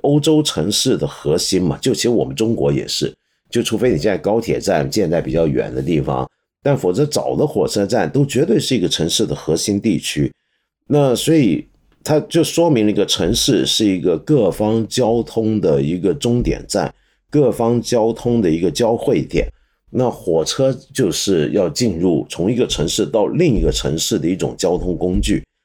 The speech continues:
它也是在城市内部穿行的工具。那所以火车进站这部电影，你从它放映的地方，它的观看的人，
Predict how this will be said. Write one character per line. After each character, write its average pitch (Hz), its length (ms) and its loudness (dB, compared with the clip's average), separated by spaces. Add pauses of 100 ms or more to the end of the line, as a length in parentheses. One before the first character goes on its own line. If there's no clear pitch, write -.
(160)
它 127 160 -2
也 95 140 2
是 95 160 -6
在 107 160 0
城 90 320 -2
市 123 240 0
内 107 220 0
部 95 240 0
穿 147 380 0
行 69 280 -2
的 69 80 -2
工 78 260 -4
具。 80 260 -4 (500)
那 170 140 2
所 160 160 2
以 107 240 2 (340)
火 101 280 0
车 170 240 2
进 151 300 2
站 117 240 2
这 113 140 0
部 107 140 0
电 104 320 0
影， 73 280 -4 (380)
你 85 220 -2
从 98 220 -4
它 113 160 -2
放 113 380 0
映 65 180 -2
的 69 140 -2
地 90 220 0
方， 82 520 -2
它 104 260 -2
的 85 260 2
观 113 340 -2
看 107 240 -2
的 104 100 -2
人， 131 460 -4